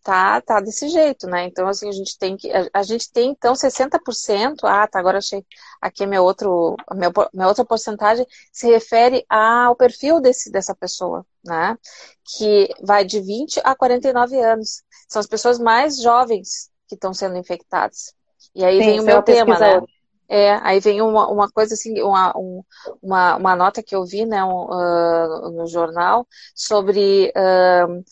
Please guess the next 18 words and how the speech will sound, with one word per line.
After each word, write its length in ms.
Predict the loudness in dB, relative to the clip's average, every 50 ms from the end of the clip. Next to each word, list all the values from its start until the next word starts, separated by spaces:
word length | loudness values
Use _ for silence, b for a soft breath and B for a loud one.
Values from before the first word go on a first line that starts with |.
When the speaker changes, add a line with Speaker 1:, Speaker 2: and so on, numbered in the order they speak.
| b b _
Speaker 1:
as, 400 | -2 -2 -2 -2 -4 -8 -10 -6 -6
as 180 | -6 -6 -4
festas 440 | -2 0 0 0 0 0 -4 -8 -6
clandestinas 680 | -4 -2 0 0 0 -2 -2 -6 -8 -4 -2 -4 -2 -2
lá 160 | -2 -4 -4
em 100 | -6 -6
São 200 | -8 -8 -8 -6
Paulo. 400 | -4 -2 -2 -2 -2 -4 -6 -12 _ _ _ b b b
Sabe 320 | b -2 0 2 2 0 -2
que 160 | -2 -2 0
as, 340 | 2 2 2 0 0 -4 _ -6
as 200 | -6 -6 -6 -6
fe-, 160 | -6 -6 -6 -4
as 240 | -6 -8 -8 -8 -4
festas, 420 | -2 0 0 0 0 -4 -6 -2
elas 240 | 0 0 0 0 -2
são, 400 | -4 -6 -6 -6 -6 -8 -10 -12 _ b b b b b -4
ah, 640 | 0 2 4 4 4 4 2 0 -2 -6 -8 -10 -10